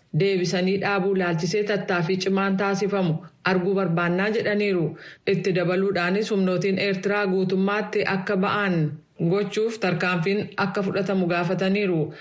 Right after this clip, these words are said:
Akka Naomiin jedhanitti, Ameerikaan Itoophiyaa keessatti gargaarsa namoomaa arjoomuun iddoo guddaa qabattee jirti. Bara bajata kuma lamaaf digdamii lamaatti doolaara biliyoona tokkoof tuqaa shan ol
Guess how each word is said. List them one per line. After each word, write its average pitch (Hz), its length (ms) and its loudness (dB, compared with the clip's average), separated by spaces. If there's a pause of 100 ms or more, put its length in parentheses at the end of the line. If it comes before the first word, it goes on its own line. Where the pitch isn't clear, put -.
(280)
Akka 165 220 0
Naomiin 196 500 2
jedhanitti, 208 480 0
Ameerikaan 185 520 0
Itoophiyaa 190 440 0
keessatti 196 380 -2
gargaarsa 185 520 0
namoomaa 190 460 2
arjoomuun 196 540 0
iddoo 175 300 2
guddaa 190 360 0
qabattee 190 460 0
jirti. 185 520 -2 (360)
Bara 196 200 2
bajata 196 360 0
kuma 190 260 0
lamaaf 175 320 0
digdamii 175 460 2
lamaatti 180 640 0
doolaara 175 420 0
biliyoona 185 560 0
tokkoof 190 400 -2
tuqaa 190 360 -2
shan 185 340 0
ol 170 180 0